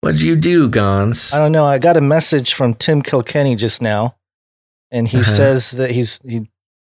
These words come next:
Speaker 2: pulled up my account here, and it says, "Face Like the Sun does not exist."
Speaker 1: No, you
Speaker 2: Basil,
Speaker 1: exist
Speaker 2: too.
Speaker 1: f-,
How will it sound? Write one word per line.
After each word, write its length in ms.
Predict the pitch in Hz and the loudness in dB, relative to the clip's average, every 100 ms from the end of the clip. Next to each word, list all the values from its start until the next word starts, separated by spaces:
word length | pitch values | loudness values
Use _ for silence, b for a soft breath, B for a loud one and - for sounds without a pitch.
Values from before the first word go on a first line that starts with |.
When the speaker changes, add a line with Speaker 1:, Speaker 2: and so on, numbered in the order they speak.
| - | -4
Speaker 2:
pulled 160 | 151 | 0
up 120 | 135 120 | 0 0
my 160 | 117 | 0
account 380 | 110 - 131 123 | -2 -2 -4 -2
here, 100 | 110 | -2
and 80 | 104 | -4
it 60 | 101 | -4
says, 200 | 113 - | -6 -4
"Face 260 | 123 - | -4 -2
Like 140 | 123 - | -4 -4
the 60 | 107 | -4
Sun 220 | 117 107 | -2 -2
does 200 | 107 110 | -4 -2
not 200 | 113 104 | -2 -4
exist." 560 | 90 98 98 - - _ _ _ _ _ _ _ - | -6 -8 -6 -8 -10 _ _ _ _ _ _ _ -4
Speaker 1:
No, 480 | 107 104 98 101 - | 0 2 2 -2 -4
you 80 | - | -2
Speaker 2:
Basil, 320 | 131 170 147 110 | 2 2 2 0
Speaker 1:
exist 340 | 110 139 104 | 0 0 0
Speaker 2:
too. 60 | |
Speaker 1:
f-, 140 | 98 | -4